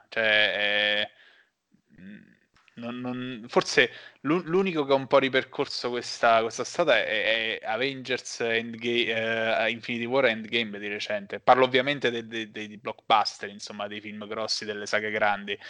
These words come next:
Eh, lì effettivamente c'è una sconfitta e poi, eh,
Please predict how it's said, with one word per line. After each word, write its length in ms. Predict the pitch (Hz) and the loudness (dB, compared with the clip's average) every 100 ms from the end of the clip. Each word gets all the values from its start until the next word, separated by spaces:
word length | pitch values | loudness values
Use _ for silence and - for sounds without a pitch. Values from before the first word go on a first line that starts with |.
| - - - | -16 -18 -18
Eh, 420 | - - 80 60 57 82 _ | -8 -6 -6 -8 -16 -20 _
lì 120 | - | 2
effettivamente 580 | 160 - 131 131 143 127 | 2 2 0 2 2 -2
c'è 220 | 110 135 | 2 2
una 240 | 107 110 110 | 2 -2 -6
sconfitta 920 | - 139 143 - 123 117 - 131 127 | -6 -6 -6 -8 -12 -10 0 2 2
e 180 | 110 113 | -2 -12
poi, 480 | - 110 113 113 113 - - | -6 -6 -4 -6 -8 -12 -12
eh, 600 | 104 101 101 101 104 | -10 -8 -8 -10 -14